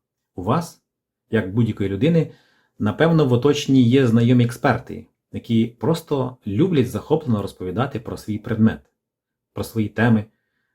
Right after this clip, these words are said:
про свою сферу знань і ділитися цими знаннями з людьми.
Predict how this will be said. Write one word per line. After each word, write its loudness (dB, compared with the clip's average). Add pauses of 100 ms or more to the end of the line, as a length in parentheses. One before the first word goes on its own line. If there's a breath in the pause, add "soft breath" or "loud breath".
(120)
про -4
свою 2
сферу 0
знань 2
і 2 (360)
ділитися 2
цими 2
знаннями -2
з -10
людьми. -8